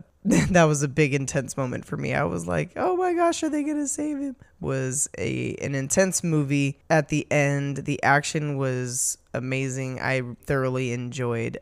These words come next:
overall every aspect of this film. As I mentioned, little to no mistakes. And overall, just a wonderful, enjoyable cinematic experience. All right, let's get into some Did You Know Facts,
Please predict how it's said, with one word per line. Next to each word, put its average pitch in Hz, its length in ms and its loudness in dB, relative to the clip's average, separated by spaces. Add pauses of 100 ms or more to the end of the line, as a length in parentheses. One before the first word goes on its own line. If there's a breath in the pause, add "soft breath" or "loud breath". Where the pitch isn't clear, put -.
(120)
overall 131 520 4
every 127 260 0
aspect 123 440 -2
of 120 100 -2
this 123 180 -2
film. 123 260 -2
As 127 140 -4
I 120 80 -2
mentioned, 120 560 -6 (160)
little 135 320 0
to 143 140 -2
no 123 180 0
mistakes. 123 720 -4 (180 soft breath)
And 120 200 -2
overall, 135 480 2
just 143 360 -6 (160)
a - 60 -4
wonderful, 131 460 -2
enjoyable 127 720 -4 (100)
cinematic 135 580 -4
experience. 135 720 -6 (200)
All 156 120 6
right, 120 160 8
let's 156 200 4
get 233 140 8
into 190 360 6
some 143 640 4
Did 147 260 0
You 147 80 -2
Know 131 160 2
Facts, - 460 -6